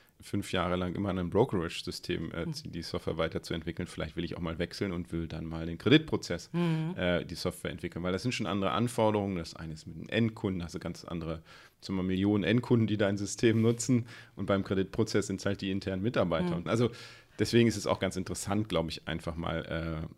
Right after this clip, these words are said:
Speaker 1: da auch zwischen den Fachlichkeiten zu wechseln.
Speaker 2: Mhm. Was sollte ich denn sonst noch so mitbringen, wenn ich im D K B Tech-Team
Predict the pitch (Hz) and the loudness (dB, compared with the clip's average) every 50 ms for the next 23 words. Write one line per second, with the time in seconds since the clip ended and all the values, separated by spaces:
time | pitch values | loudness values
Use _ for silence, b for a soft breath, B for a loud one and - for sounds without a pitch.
0 | - - - - 80 76 - - - - - - 90 - - 85 85 - - 80 | -20 -14 -6 -2 -2 -2 -2 -4 -10 -10 -8 -6 -4 -4 -4 -4 -6 -6 -6 -8
1 | - 85 - - - 85 - - - - 80 78 - - - - - - - 170 | -8 -8 -10 -8 -8 -8 -8 -8 -10 -12 -10 -10 -12 -14 -16 -20 -12 -6 -4 -2
2 | 147 180 214 294 339 - _ _ _ _ B B B B B B B B B B | 0 0 0 -2 -2 -8 _ _ _ _ B B B B B B B B B B
3 | B B B 202 208 - 240 254 269 254 220 - - 220 214 202 220 247 330 - | B B B 0 2 2 2 2 2 0 -4 -2 0 2 2 4 4 2 2 2
4 | - - 247 226 - 226 208 196 196 214 196 - - - 233 - 262 269 277 294 | 0 -2 -2 0 2 4 6 6 6 6 4 2 -4 -6 -2 0 2 4 4 4
5 | 302 320 359 392 359 233 196 - 220 226 247 277 277 269 - - 226 226 220 226 | 4 4 4 4 2 2 2 2 2 4 4 4 2 0 0 0 2 2 4 2
6 | 226 214 - 214 202 214 214 214 214 - 220 214 208 - - - 226 214 208 202 | 2 0 0 0 0 2 2 0 0 -2 -4 -4 -4 -4 -6 -2 0 2 2 4
7 | 202 208 | 2 2